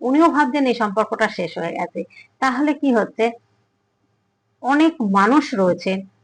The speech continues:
ধরুন ওনার মনে হচ্ছে, আপনারও মনে হচ্ছে, কিন্তু আপনার পার্সন কিন্তু বুঝতে পেরেছেন যে কিছু মানুষ ওনার আশেপাশে আছেন, যেটা আপনাদের এই কানেকশনটা কিন্তু জেলাস ফিল করেন এবং এই কানেকশনটা চায় না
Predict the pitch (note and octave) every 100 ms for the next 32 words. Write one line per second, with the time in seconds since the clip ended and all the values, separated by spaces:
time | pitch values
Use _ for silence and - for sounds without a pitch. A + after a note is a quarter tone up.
0 | - G3+ C4 B3+ A#3 A#3 _ _ _ _
1 | _ _ _ _ _ - C#4 D#4 D4+ D4
2 | D4 D4 C#4 G#3+ C4+ C#4 C#4 C4+ B3+ C4
3 | - C4+ C4+ _ - C#4 C#4+ C#4 F#3 -
4 | - G#3 A#3+ A#3+ G#3+ G3 C4 C4 C4+ B3+
5 | G3+ G3+ G3+ C#4 B3 G#3 - F3+ G#3+ _
6 | _ _ _ F#3+ F#3 - B3+ G3+ G3 A#3+
7 | A#3+ C#4+ C4 G#3 G3+ F3+ - _ _ _
8 | A#3+ B3 C4 C4 G#3+ G3 B3+ A3+ A3+ A#3+
9 | G3+ G3 G3 E3 - _ - - G#3+ A3
10 | A#3 A3+ F3+ F#3+ - - G3+ F#3+ A#3+ A#3+
11 | C4 B3+ - _ - A#3 B3+ A#3+ G#3+ G#3
12 | G#3+ A3+ A#3 C#4 C4 C4 B3+ G#3+ G#3 F#3
13 | G#3 A#3 A#3 - G#3+ G#3 F3+ G3+ A#3 G#3+
14 | G#3+ B3+ A#3+ A3+ B3+ B3 G3 G#3+ - B3
15 | B3+ - A#3 F#3+ G3 F3+ E3 E3